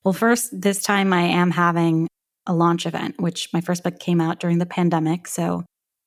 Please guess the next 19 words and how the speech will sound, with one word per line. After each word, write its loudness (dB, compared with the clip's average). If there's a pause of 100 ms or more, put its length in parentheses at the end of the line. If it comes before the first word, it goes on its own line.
that -4
wasn't -2 (100)
really 0
possible. -4
So 0
that's 0
gonna 0
be 0 (500)
a -2
nice 0
marker 0
of -4
the 0
moment 0 (720)
and 0
a 2
way 0
to -8
celebrate. -4